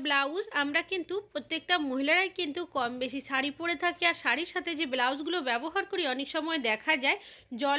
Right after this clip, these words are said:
লাগার কারণে হোক কি ঘেমে যাওয়ার কারণে জং পড়ে যায়, যার কারণে দেখা যায় হুকগুলো কিন্তু খুলে যায়, আবারও আমাদের নতুন হুক লাগাতে হয়। তো সেক্ষেত্রে আপনারা কি করবেন, নেল পলিশ নিয়ে নিতে পারেন বা নেল পেন্টের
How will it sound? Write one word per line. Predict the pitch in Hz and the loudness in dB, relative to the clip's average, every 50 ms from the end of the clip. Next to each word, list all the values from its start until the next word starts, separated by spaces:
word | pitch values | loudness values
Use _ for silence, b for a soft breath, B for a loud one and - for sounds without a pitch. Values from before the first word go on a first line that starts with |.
| 302 294 | 4 4
লাগার | 294 285 294 294 294 - - | 4 2 2 0 -2 0 0
কারণে | 294 285 302 294 320 330 339 | 0 0 2 0 -2 0 0
হোক | 381 381 330 - - | 0 0 -2 -2 -4
কি | 320 311 269 254 | -4 -4 -4 -2
ঘেমে | 240 294 262 262 269 269 262 | -2 -2 0 2 2 2 2
যাওয়ার | 277 277 285 285 285 - | 4 4 4 2 2 0
কারণে | 311 311 285 269 285 359 453 B B B B _ 269 247 | 0 0 0 0 0 -2 -2 B B B B _ -8 -4
জং | 339 330 339 359 349 - | -2 0 0 0 -2 0
পড়ে | 320 277 262 247 226 | 2 2 2 4 4
যায়, | 247 240 233 220 226 | 4 4 4 4 4
যার | 277 294 320 330 - | 4 4 4 4 2
কারণে | 370 359 339 320 330 349 285 285 | 2 4 4 4 0 0 0 0
দেখা | 247 240 - 330 330 277 233 | -2 0 0 0 0 2 2
যায় | 277 294 349 339 262 | 2 2 2 0 -2
হুকগুলো | 240 285 294 269 254 311 311 339 339 277 - | -4 -6 -6 -4 -2 0 2 2 0 0 0
কিন্তু | 339 320 294 415 508 571 B B B B B - | -2 0 0 0 -2 -2 B B B B B -4
খুলে | - 381 359 349 320 254 254 | 2 4 4 4 4 4 4
যায়, | 254 233 226 - - 240 | 4 2 2 2 0 -2
আবারও | 226 233 269 277 311 339 392 | 0 2 0 2 2 0 0
আমাদের | 381 403 381 294 320 359 415 403 349 302 277 | 2 0 0 2 2 0 0 0 0 0 0
নতুন | 262 254 - 294 294 277 240 | 0 -2 -2 -4 -4 -2 -2
হুক | 294 392 427 - 415 403 | -2 -2 2 4 4 6
লাগাতে | 392 370 320 294 269 - 254 247 247 | 6 6 4 0 0 0 -2 0 0
হয়। | 247 240 240 240 | 0 -2 -2 -2
তো | 302 302 - | -6 -6 -2
সেক্ষেত্রে | - 339 269 - 349 - - - 370 339 311 | -2 -2 -2 -2 -4 -6 -2 2 2 2 2
আপনারা | - - 294 277 277 277 - - | 2 0 2 2 2 2 2 -2
কি | 285 269 - 294 | -6 -6 -2 0
করবেন, | 269 254 240 269 349 440 B B B B B B B B - 277 | 0 0 2 0 0 0 B B B B B B B B -2 2
নেল | 311 320 330 302 381 | 2 4 2 4 4
পলিশ | 370 349 370 339 349 349 | 4 4 4 2 2 2
নিয়ে | 370 381 349 381 | 2 4 4 2
নিতে | 370 302 392 302 - | 2 2 0 2 4
পারেন | 392 427 494 523 440 381 | 4 4 4 4 4 4
বা | 359 359 311 311 | 4 4 4 2
নেল | 311 302 320 285 - | 2 0 0 0 -2
পেন্টের | 330 330 302 339 339 | -2 0 0 0 0